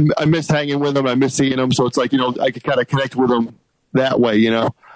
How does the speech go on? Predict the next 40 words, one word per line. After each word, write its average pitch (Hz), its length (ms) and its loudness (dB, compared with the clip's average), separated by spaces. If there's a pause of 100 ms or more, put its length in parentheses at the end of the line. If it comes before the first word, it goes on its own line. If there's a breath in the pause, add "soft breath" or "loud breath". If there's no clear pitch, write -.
(280 loud breath)
Um, 139 460 -2
of - 160 -14
course, 226 280 0
Rogan. 180 560 2
Rogan's 294 500 2
is 262 100 2
a 220 100 2
little 208 220 4
rough 160 340 0
'cause 131 120 0
he's 156 140 2
got 117 220 -2
so 233 680 -2
many 165 280 0
podcasts 139 560 -2
that 120 60 2
he 113 100 4
does. 110 380 0 (920)
It's 165 220 -2
like, 156 260 -2
I - 40 4
mean, 135 180 0
three, 165 220 2
four, 143 360 -2
five 135 360 -2
a 117 40 2
week 123 280 2
sometimes, 113 540 0
you 123 60 2
know 120 60 2
what 120 60 0
I - 20 4
mean? 120 140 4
He's 160 140 2
just 127 140 0
knocking 131 440 -2
'em 120 120 -2
out. 117 260 0
I 139 80 -2
mean, 143 180 0